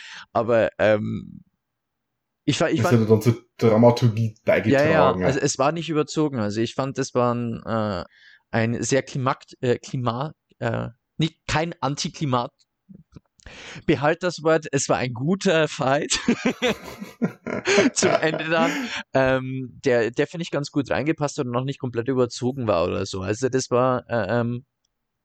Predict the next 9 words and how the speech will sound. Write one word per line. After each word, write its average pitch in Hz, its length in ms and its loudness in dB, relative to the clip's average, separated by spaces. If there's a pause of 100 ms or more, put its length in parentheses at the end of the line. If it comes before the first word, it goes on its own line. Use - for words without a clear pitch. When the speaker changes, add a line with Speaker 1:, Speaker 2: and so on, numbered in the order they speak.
(120)
Speaker 1:
insgesamt 175 580 0
ein 139 80 0
recht 131 220 -2
stimmiger 160 460 0
Film, 170 360 0 (1400)
trotz 139 300 -2
der, 123 180 0
wie 123 180 -6
bereits 113 400 0